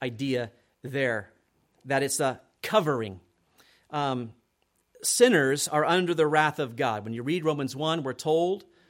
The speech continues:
that all mankind is under the wrath of God because of disobedience, because of falling short of righteousness. So, so we're all under that wrath of God.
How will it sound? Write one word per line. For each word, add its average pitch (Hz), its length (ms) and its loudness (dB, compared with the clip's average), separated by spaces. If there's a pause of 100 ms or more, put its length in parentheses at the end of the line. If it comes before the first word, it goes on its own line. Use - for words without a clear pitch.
(380)
that 143 420 0 (320)
all 185 280 8
mankind 151 520 -2
is 131 80 -4
under 135 120 -4
the 120 100 -2
wrath 127 320 -2
of 110 200 -8 (140)
God 107 320 -4
because 120 320 -8
of 117 160 -6 (340)
disobedience, 120 840 -6 (360)
because 131 200 -8
of 123 80 -10
falling 135 380 0
short 127 200 -4
of 120 140 -8
righteousness. 123 580 -6
So, 139 300 -4 (300)
so 151 160 -4
we're 143 120 4
all 214 180 8
under 202 180 2
that 165 180 2
wrath 143 280 0
of 120 120 -2
God. 107 300 -4